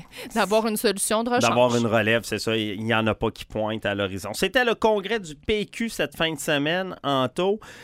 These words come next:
Speaker 2: Et, euh, on a parlé énormément de livre bleu, on a parlé de monnaie québécoise.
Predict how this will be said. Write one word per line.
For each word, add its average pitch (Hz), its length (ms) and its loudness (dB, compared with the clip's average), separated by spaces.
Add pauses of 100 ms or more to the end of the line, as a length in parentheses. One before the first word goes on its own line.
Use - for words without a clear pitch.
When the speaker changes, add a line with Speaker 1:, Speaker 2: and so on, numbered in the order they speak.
(120)
Speaker 2:
Et, 151 320 4
euh, 139 200 6
on 147 140 4
a 151 100 6
parlé 156 280 4
énormément 160 560 2
de 139 120 0
livre 160 520 0
bleu, 165 320 2
on 139 160 2
a 131 80 2
parlé 156 420 2
de 139 260 2
monnaie 202 580 0
québécoise. 175 800 0